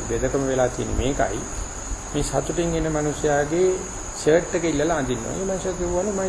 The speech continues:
ජීවිතේට ෂර්ට් එකක් අඳලා නැහැ" කියලා. ඒක තමයි සතුට. ඒ මිනිසා හැමදාම උඩ-, උඩුකය හෙළුවෙන් ඉඳලා තියෙනවා.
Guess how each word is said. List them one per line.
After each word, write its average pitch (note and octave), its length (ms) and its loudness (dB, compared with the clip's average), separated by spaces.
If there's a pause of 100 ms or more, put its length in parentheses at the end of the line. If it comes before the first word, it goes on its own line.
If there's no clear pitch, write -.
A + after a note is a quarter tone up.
ජීවිතේට F#3+ 480 0
ෂර්ට් F#3 320 2
එකක් E3+ 140 -2
අඳලා G2 200 -2
නැහැ" - 180 -8
කියලා. - 240 -6 (800)
ඒක E3+ 160 2
තමයි F#3+ 260 0
සතුට. D3+ 300 -2 (1080)
ඒ - 120 -4
මිනිසා F3 260 0
හැමදාම E3+ 360 2
උඩ-, F3 260 0
උඩුකය E3 380 2
හෙළුවෙන් E3 340 2
ඉඳලා B2 240 2
තියෙනවා. - 300 -8